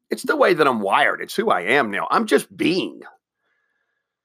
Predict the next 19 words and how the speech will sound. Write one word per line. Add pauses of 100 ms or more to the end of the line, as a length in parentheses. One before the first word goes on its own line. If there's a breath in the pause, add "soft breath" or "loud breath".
(320)
I'm
not
acting
like,
I'm
not
mimicking,
I'm
not
following
someone
else's
plan.
I'm
not
trying
to
learn
how.